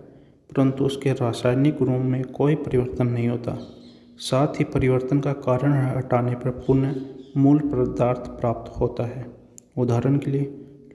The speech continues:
लोहे से चुंबक बनाना, नौशादर का उध्रुवपातन, शक्कर का पानी में विलय होना, मोम का गलना,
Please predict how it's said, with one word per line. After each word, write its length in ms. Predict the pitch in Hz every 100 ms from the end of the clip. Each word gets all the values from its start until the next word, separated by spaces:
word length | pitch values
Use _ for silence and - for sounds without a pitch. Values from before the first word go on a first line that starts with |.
| 127
लोहे 340 | 123 131 156
से 220 | 151 131
चुंबक 360 | 123 120 120 123
बनाना, 640 | 135 135 135 135 - - - - - -
नौशादर 600 | 127 123 123 131 127 135
का 280 | 139 - 127
उध्रुवपातन, 1040 | - 113 - 135 139 139 135 135 139 - - - - _ -
शक्कर 460 | - 127 - 147
का 140 | 143 139
पानी 340 | - 131 131
में 140 | 127
विलय 320 | 120 120 120 139
होना, 540 | 139 135 139 135 - - - - -
मोम 380 | 127 131 135 143
का 200 | 143 127
गलना, 760 | 120 120 123 127 135 139 -